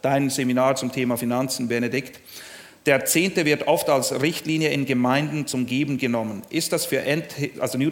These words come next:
neutestamentliche Gläubige eine Empfehlung? Ist es ein Gebot? Ist der Zehnte in der Form noch gilt-, äh, gültig? This is a question about tithing. Is that a recommendation? Is it a rule that we should go by? Or how should we, how should we deal with that?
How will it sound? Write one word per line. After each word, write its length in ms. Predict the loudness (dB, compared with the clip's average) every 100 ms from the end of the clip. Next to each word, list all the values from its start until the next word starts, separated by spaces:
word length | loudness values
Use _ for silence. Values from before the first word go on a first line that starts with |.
| -2
neutestamentliche 920 | 0 2 4 2 2 0 0 0 -2
Gläubige 500 | 0 0 2 0 0
eine 220 | 2 0 -2
Empfehlung? 760 | -4 -2 -2 0 0 -2 -4
Ist 160 | -6 -6
es 220 | -6 -6
ein 240 | -6 -6
Gebot? 540 | -8 -2 2 2 0 -8 -14 -16 -16 -4
Ist 240 | -2 2
der 180 | 0 0
Zehnte 640 | 0 0 0 0 0 0 -4
in 140 | -4 0
der 180 | 0
Form 300 | 2 0 0
noch 220 | -2 -4 -2
gilt-, 360 | -2 -2 -10 -6
äh, 180 | -2 -2
gültig? 380 | 0 -2 -2 -8 -8 -8
This 140 | -8
is 200 | -6 -8
a 40 | -10 -4
question 320 | -4 -2 -4
about 240 | -4 -4
tithing. 300 | -2 -2 -4 -12 -20 -20 -14
Is 160 | -10 0
that 200 | 0 2
a 200 | 0 0
recommendation? 840 | 0 0 -2 0 2 2 -2 -4
Is 180 | -4 -4
it 80 | -2
a 40 |
rule 300 | -2 -2 -2
that 140 | -2 -2
we 140 | -4
should 200 | -4 -4
go 180 | -2 0
by? 240 | 0 0
Or 140 | 0 -2
how 180 | -2 -2
should 220 | -2 -4
we, 200 | -4 -4 -8 -18 -10
how 100 | -8
should 160 | -6 -8
we 60 | -6
deal 200 | -6 -6
with 80 | -10
that? 200 | -14